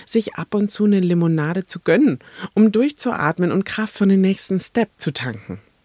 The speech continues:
Ich bin mir sicher, <laughs> du verstehst, was ich damit jetzt sagen will. Und weißt du, was mein persönliches Learning und mein Impuls bei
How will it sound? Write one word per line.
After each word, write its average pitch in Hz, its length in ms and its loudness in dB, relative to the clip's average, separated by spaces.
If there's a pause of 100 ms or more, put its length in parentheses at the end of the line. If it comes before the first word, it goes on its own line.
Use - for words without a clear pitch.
(1000)
Ich - 140 -8
bin 143 140 2
mir 143 100 2
sicher, 160 400 2 (340)
<laughs> - 340 -8
du 160 100 -4
verstehst, 147 520 -4
was 123 140 -8
ich 127 120 -10
damit 131 320 -8
jetzt 127 160 -12
sagen 143 300 -8
will. - 200 -14 (1160)
Und 202 160 2
weißt 214 320 0
du, 233 240 6
was 175 260 -4
mein 185 360 2
persönliches 190 600 -2
Learning 165 440 0
und 151 160 -2
mein 156 180 -2
Impuls 196 560 -2
bei 175 380 -4